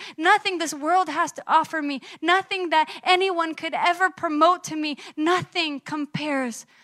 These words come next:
to what I have in Christ. I'm willing to lay it all down. I'm willing to choose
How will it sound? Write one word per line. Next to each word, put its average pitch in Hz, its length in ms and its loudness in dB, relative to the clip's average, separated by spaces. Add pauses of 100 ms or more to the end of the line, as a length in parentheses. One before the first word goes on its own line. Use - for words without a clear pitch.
(460)
to 311 120 -2
what 285 160 2
I 294 80 4
have 269 500 -2
in 233 160 -6
Christ. - 720 -10 (540)
I'm 302 280 -2
willing 294 360 -4
to 247 120 -8
lay 269 440 -4
it 302 80 -2
all 285 200 -2
down. 208 380 -8 (1000)
I'm 320 220 -2
willing 320 300 -2
to 269 100 -8
choose 330 460 -4